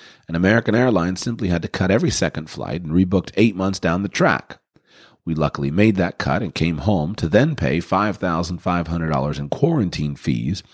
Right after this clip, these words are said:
despite having been vaccinated and having three P C R tests that week.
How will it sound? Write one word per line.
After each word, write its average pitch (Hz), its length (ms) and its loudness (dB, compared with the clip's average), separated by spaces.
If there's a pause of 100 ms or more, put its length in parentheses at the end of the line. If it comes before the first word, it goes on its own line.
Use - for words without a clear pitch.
(420)
despite 143 420 2
having 117 240 4
been 90 160 2
vaccinated 71 640 -2
and 87 140 -4
having 78 240 -2
three 107 320 4
P 104 220 2
C 117 160 2
R 117 160 4
tests - 420 -4
that 80 220 -4
week. 107 380 -4